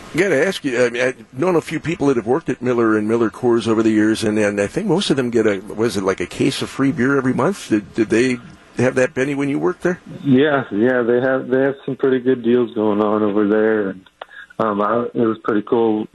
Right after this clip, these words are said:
Speaker 2: The guest relations team works that store that employees can get, get at, so, um, it, it, it was cool. It's a cool experience just to see that side of things, and, um,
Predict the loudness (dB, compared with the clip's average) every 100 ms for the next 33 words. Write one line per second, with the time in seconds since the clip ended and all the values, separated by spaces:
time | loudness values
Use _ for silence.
0 | -20 -4 -2 2 0 0 0 2 2 0
1 | -6 -4 -2 0 0 0 -2 -2 -2 -2
2 | -8 -2 0 2 2 0 -2 -2 0 0
3 | 0 -2 0 0 0 _ _ _ 0 2
4 | 0 -2 -2 -2 -2 -10 -20 -20 -20 -4
5 | -2 0 0 0 -2 -6 -2 0 0 0
6 | 0 0 0 0 2 0 -2 0 2 2
7 | 0 -2 0 -2 -4 -6 -10 0 2 2
8 | 0 -2 0 0 -2 -2 0 0 0 0
9 | 0 -2 -6 -16 -20 -20 -20 -4 -2 0